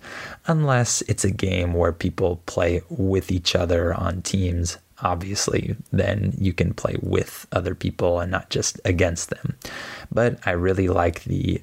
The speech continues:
competitive nature of board games, as you can see. So what are some different types of board games? Uh, well, there are strategy games. There are games that rely heavily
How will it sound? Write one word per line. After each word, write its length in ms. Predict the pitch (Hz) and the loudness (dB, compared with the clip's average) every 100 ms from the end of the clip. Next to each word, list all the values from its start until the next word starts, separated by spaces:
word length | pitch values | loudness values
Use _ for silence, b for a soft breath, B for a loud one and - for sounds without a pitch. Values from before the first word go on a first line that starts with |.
| - | -8
competitive 800 | - 90 - - 101 98 92 85 | -2 -2 0 -2 0 2 2 0
nature 640 | 85 87 87 - - - - - - | 0 0 0 0 0 -2 -4 -12 -2
of 340 | 92 85 85 - | 0 2 0 0
board 280 | - - - | 0 0 0
games, 480 | - - - - | -2 -2 -4 0
as 180 | 95 98 | 0 2
you 80 | 98 | 0
can 160 | - 90 | 0 0
see. 220 | - - - - B B B B B B | 0 -2 -4 -6 B B B B B B
So 440 | - - 127 127 - | -4 2 4 2 0
what 180 | 120 160 | 0 2
are 60 | 170 | 2
some 240 | - 147 | 2 2
different 400 | 127 127 127 123 | 4 2 2 0
types 340 | - 107 107 | 0 0 2
of 160 | 92 85 | 0 0
board 240 | - 85 | 0 0
games? 420 | - - - - - B B B - | -2 -6 -4 -6 -6 B B B -2
Uh, 260 | 90 87 - | 0 0 0
well, 480 | 92 95 98 98 92 | 2 4 4 2 2
there 320 | 98 95 - | 2 2 2
are 440 | 98 95 95 90 - | 4 6 4 2 0
strategy 960 | - - - 104 101 120 104 90 90 | -2 -2 -2 0 2 4 2 2 0
games. 760 | 98 - - - - 98 - - - - | 0 -2 -2 -2 0 2 0 -4 -14 -4
There 180 | - 90 | 2 4
are 80 | 87 | 4
games 440 | 87 92 98 95 | 2 2 2 2
that 340 | - 87 87 - B B B B - | 2 2 2 -2 B B B B -4
rely 460 | 92 90 92 92 | 0 2 2 2
heavily 640 | 90 - 123 135 127 123 | 2 2 0 2 2 0